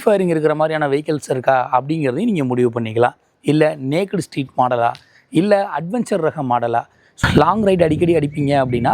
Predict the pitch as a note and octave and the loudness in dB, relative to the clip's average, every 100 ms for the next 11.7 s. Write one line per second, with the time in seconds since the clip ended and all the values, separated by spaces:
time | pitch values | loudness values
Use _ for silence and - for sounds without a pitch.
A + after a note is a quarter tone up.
0 | A#2 E3+ F#3 A3+ G3+ - D#3 D#3+ D3+ C#3 | 0 -2 0 0 -2 -4 -2 -2 -2 -4
1 | C#3 C3+ C3 B2+ B2+ F#3 C#3+ B2+ G#2+ C3+ | 0 0 2 0 -2 -4 -6 -6 -6 -6
2 | - A#2+ A2 A2+ - _ _ - D3+ G3 | -4 -6 -2 -4 -4 _ _ -2 2 2
3 | A3+ F#3+ F#3+ F#3+ F3 E3 D#3+ F#3 F3+ D3+ | 2 2 2 2 2 2 2 0 2 0
4 | F3 D#3 C#3 C#3 C3 C3 C3+ D3 C3 A2+ | 0 0 0 -2 -2 -2 -2 0 0 0
5 | C3+ A3 A3+ B3+ A#3 F#3+ D#3 D3 C3+ B2 | -2 -2 0 2 2 2 0 0 -2 -4
6 | E3+ D#3 - C3 - A2+ A2+ C#3 _ _ | -4 -4 -4 -6 -4 -2 -2 -4 _ _
7 | _ D#3 G3 A3+ G3+ F#3+ F3 A3+ B3+ G3 | _ 0 0 2 2 2 2 2 2 -2
8 | D#3+ F#3+ E3+ D3 B2+ - C#3 C#3 G#3 G#3+ | 2 2 4 2 0 -2 -2 -2 -2 -2
9 | E3+ C#3 C3 F#3+ F#3 E3+ C#3 C3+ C3+ C#3 | -2 -4 -2 -2 0 0 -2 0 0 0
10 | C3 B2+ A#2+ G#2+ C#3+ G#3 - F#3+ G#3+ G#3 | 0 -4 -4 -2 -2 -2 -2 -2 0 -2
11 | G3+ F#3 G3+ D#3+ C3+ F#3+ | -4 -4 0 2 2 0